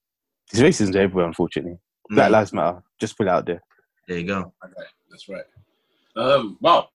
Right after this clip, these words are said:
Speaker 3: Okay, so, uh, well, someone else is gonna ask you as well. Ah, yeah, yeah, yeah. So, Tammy Abraham, you put, you, you spoke him quite, um, quite recently. Now, obviously, since we've come back, since we've come back, um,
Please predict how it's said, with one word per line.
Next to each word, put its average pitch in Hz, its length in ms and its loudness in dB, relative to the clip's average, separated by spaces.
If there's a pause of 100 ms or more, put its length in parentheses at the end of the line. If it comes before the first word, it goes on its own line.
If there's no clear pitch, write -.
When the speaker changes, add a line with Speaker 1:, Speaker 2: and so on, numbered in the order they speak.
(260)
Speaker 3:
Okay, - 200 0
so, - 280 2 (120)
uh, 147 380 4 (500)
well, 135 80 -4
someone 160 220 -2
else 123 100 -6
is 120 80 -12
gonna 120 120 -6
ask - 180 -10
you 117 80 -8
as 104 120 -8
well. 104 220 -6 (220)
Ah, 156 160 4
yeah, 151 140 4
yeah, 139 180 2
yeah. 107 120 -4
So, - 580 -4 (2000)
Tammy 202 200 2
Abraham, 147 300 2
you 147 80 -4
put, - 140 -8
you, 147 200 -2
you 160 80 -6
spoke 180 260 -2
him 151 140 2
quite, 143 240 2 (140)
um, 113 420 -4 (120)
quite 123 240 0
recently. 110 800 -6
Now, 117 240 -2
obviously, 139 320 0
since 170 180 4
we've 156 120 2
come 147 220 2
back, 123 200 2 (140)
since - 240 -6
we've 135 140 -2
come 131 220 0
back, 117 220 -2 (200)
um, 110 680 -2